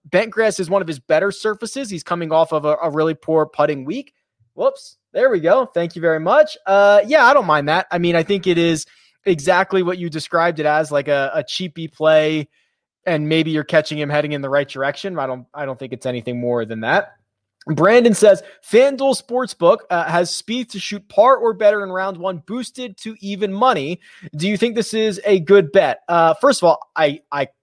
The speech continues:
I love that FanDuel has invested in a, in a golfer and a big time golfer. So that's always exciting to see. Uh, that rocket ship emoji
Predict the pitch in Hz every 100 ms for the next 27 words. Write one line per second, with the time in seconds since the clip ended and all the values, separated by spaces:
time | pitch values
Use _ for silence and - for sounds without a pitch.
0 | _ _ 139 131 127 185 185 139 143 147
1 | - 151 147 143 135 135 135 131 123 139
2 | - 131 123 113 110 - 143 120 113 127
3 | 156 113 120 135 120 110 - - 113 110
4 | 101 - 160 - 123 123 - 127 120 120
5 | - 110 113 110 107 117 117 160 - _
6 | - 135 123 120 123 135 135 135 135 139
7 | 143 - 139 - 131 131 139 131 165